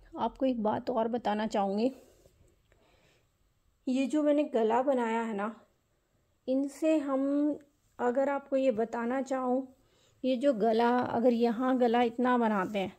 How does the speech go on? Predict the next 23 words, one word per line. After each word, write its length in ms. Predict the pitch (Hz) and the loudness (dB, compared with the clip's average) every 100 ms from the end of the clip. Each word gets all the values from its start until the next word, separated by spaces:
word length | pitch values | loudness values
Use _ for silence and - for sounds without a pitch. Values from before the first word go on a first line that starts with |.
| - | 2
तो 80 | 262 | 2
इसमें 240 | 254 302 277 | 4 0 0
हाइट 420 | - 220 220 214 247 | 0 0 2 0 0
का 140 | 262 | 0
भी 240 | 254 285 285 | 2 0 0
आपका 460 | - 233 - 247 240 | -2 -6 -2 0 4
जो 200 | 240 226 | 4 4
है 260 | 220 233 - - - _ - | 2 0 -6 -20 -20 _ -2
इशू 340 | 254 240 285 | 0 0 2
रहता 340 | 277 247 226 226 | 6 6 6 0
है। 200 | 220 220 233 262 _ _ _ _ - - _ 254 | 0 -2 -2 -6 _ _ _ _ -20 -20 _ -4
लंबे 440 | 247 240 240 262 | -2 2 6 8
लोगों 380 | 262 254 240 254 247 | 10 8 8 2 0
के 160 | - | 2
ऊपर 340 | 240 233 254 247 | 2 4 2 2
कुर्ता 360 | 214 202 202 190 | 0 0 0 0
पट्टी, 380 | 190 - 254 277 - _ _ - - - - _ _ _ - | -2 -4 -8 -8 -18 _ _ -20 -20 -20 -20 _ _ _ -6
छोटे 420 | 269 233 240 277 | 2 2 6 6
लोगों 320 | 269 269 277 | 6 4 2
के 120 | 269 | 4
ऊपर 380 | 269 262 277 277 | 2 6 6 6
छोटा 500 | 269 - 226 214 226 | 2 0 0 4 2
गला, 320 | 196 165 185 | 4 2 0